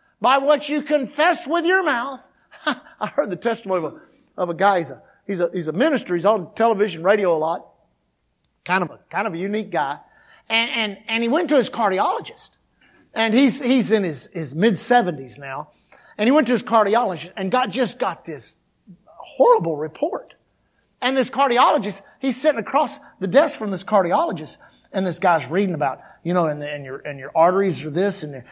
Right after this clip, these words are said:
and your, and your, this is gonna, and, the, and he said, "Before I knew it," he said, "I st-, I was standing up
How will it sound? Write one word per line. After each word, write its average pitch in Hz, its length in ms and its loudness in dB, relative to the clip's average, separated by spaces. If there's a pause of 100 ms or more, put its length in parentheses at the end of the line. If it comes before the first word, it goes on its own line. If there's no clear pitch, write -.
(140)
and 147 180 -10
your, 143 80 -10
and 151 220 -12
your, 139 260 -12
this 165 280 -2
is 151 120 -4
gonna, 185 160 -2
and, 170 100 -2
the, - 140 -6 (160)
and 240 120 2
he 269 60 6
said, - 560 0
"Before 311 460 -6
I 262 160 -6
knew 269 400 -2
it," - 260 -16 (1400)
he 233 120 2
said, 240 180 2
"I 175 120 0
st-, - 360 -4
I 175 300 -2
was 170 120 -2
standing 269 640 2
up 226 360 -8